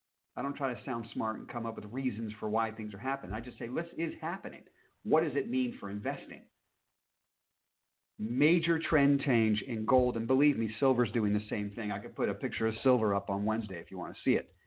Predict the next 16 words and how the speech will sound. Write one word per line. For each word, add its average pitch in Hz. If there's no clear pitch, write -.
You 104
can 101
go 107
do 110
it 104
yourself. 107
So 156
we've 139
got 139
small 170
caps 151
building 135
a 110
head 139
and 156
shoulders 107